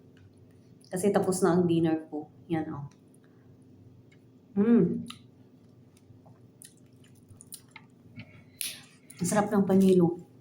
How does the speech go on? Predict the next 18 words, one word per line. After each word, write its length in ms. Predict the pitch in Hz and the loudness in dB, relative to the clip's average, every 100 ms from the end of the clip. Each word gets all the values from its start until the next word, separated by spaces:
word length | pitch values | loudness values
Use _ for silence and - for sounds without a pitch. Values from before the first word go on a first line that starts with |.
| - - - - - | -20 -20 -20 -20 -10
Sour 400 | - 190 190 180 | -4 0 2 2
ang 160 | 185 160 | 2 4
ano 200 | 175 170 | 6 6
niya. 240 | 160 147 - | 2 -4 -14
Sweet. 560 | - - 202 - - - - - - - - - _ _ - - | -10 2 2 2 -4 -16 -20 -20 -20 -20 -20 -20 _ _ -16 -2
Hindi 320 | 214 190 196 | 2 2 2
ba, 240 | 190 175 | 2 2
ano, 240 | 160 180 175 | 2 2 2
hindi 560 | 190 180 180 175 175 | 2 4 4 4 4
talagang 480 | 170 170 170 165 165 | 2 0 0 -2 -2
maasim. 560 | 156 - 147 - 147 143 - - - - - - | -6 -6 -8 -6 -8 -8 -10 -16 -20 -20 -20 -12
Ano 240 | - 185 175 | 0 2 2
siya, 240 | 180 170 | 0 0
mix 400 | 170 160 - - | 0 -2 -6 -12
siya. 160 | 147 147 - - 170 | -14 -16 -20 -8 -6
Yan, 160 | 165 - | -4 -6
oh. 120 | 123 - - - - - - - - - - _ - _ - - - - - _ - - _ - | -14 -18 -20 -20 -20 -20 -20 -20 -20 -20 -20 _ -20 _ -20 -20 -20 -20 -20 _ -20 -20 _ -10
Mm. 280 | 196 196 | -2 0